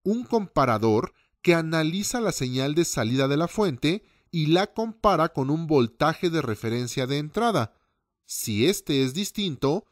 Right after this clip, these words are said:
envía una señal compensatoria al circuito inversor de alta frecuencia por medio de optoacopladores, los cuales permiten que exista un aislamiento de la señal de alta frecuencia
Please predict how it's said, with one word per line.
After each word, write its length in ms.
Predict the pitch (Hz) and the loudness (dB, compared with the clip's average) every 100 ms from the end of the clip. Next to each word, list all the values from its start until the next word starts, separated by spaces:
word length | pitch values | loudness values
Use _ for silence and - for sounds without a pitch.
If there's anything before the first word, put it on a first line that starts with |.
| _ _ - | _ _ -2
envía 480 | 170 170 208 254 | 0 0 0 0
una 240 | 220 208 202 | -2 -2 -4
señal 540 | - 131 123 139 185 | -2 -4 -2 -2 -2
compensatoria 960 | - 196 165 131 - 107 143 170 190 - | -4 -4 -4 -4 -4 -2 -2 0 -2 -2
al 220 | 135 123 | -2 -2
circuito 560 | 113 120 110 - 135 156 | -2 -4 -4 0 0 0
inversor 580 | 165 175 190 - 156 160 | 0 0 0 2 2 2
de 120 | 123 | 0
alta 260 | 113 131 147 | 0 -2 -2
frecuencia 720 | 196 - 202 135 151 156 190 _ _ _ | -4 -2 -2 0 0 0 -2 _ _ _
por 220 | 151 147 | 4 4
medio 360 | 156 196 208 196 | 4 0 2 4
de 260 | 147 120 - | 4 2 2
optoacopladores, 1300 | 139 - 143 123 - 117 123 120 135 110 92 - - _ _ | 0 2 0 0 0 0 2 2 4 2 -2 -10 -20 _ _
los 260 | - 98 - | -6 -4 -4
cuales 540 | - 147 143 139 185 - _ _ - | 0 2 4 2 -2 -8 _ _ 0
permiten 600 | 165 165 196 240 247 233 | 2 2 -2 -4 -6 -2
que 140 | 139 | -2
exista 460 | 120 - 185 - 175 | -2 -4 -6 0 0
un 160 | 170 | 2
aislamiento 760 | 170 143 123 110 120 143 165 202 | 0 0 0 -2 0 -2 -2 -2
de 100 | 165 | 0
la 100 | 117 | -2
señal 400 | 123 113 135 151 | -4 -4 -2 0
de 120 | 113 | 0
alta 240 | 113 139 | 0 -2
frecuencia 720 | 135 196 - 196 139 170 220 | -2 -2 0 -2 0 -2 -2